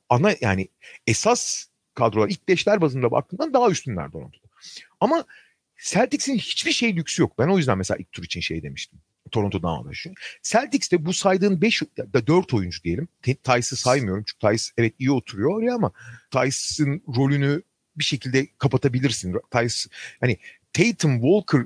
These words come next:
Smart ve Brown'un ve ki aslında Smart da çok saymamak lazım. Tatum, Walker veya Brown'un biri kişi, biri kötü gün geçirirse, biri foul problemine girerse, biri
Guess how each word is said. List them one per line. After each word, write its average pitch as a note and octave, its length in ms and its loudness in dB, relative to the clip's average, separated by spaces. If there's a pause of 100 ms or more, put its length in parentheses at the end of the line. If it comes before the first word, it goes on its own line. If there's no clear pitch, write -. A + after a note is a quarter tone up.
Smart F3+ 460 0
ve C3 120 2
Brown'un C#3 340 2
ve G3 100 0
ki - 320 -2
aslında F3+ 240 2
Smart F#3 340 0
da G#3+ 60 2
çok - 220 -2
saymamak F#2 480 -2
lazım. A#2 220 -2 (300)
Tatum, F#3 380 0
Walker E3 340 2
veya A#2+ 200 2
Brown'un C3+ 440 0
biri D4+ 220 0
kişi, - 320 -6
biri A3+ 320 -2
kötü E3 260 -2
gün C#3 180 -2
geçirirse, G#2+ 480 -2
biri C#4 160 0
foul D#3+ 260 0
problemine B2+ 440 0
girerse, G#2 520 -2
biri B3+ 260 0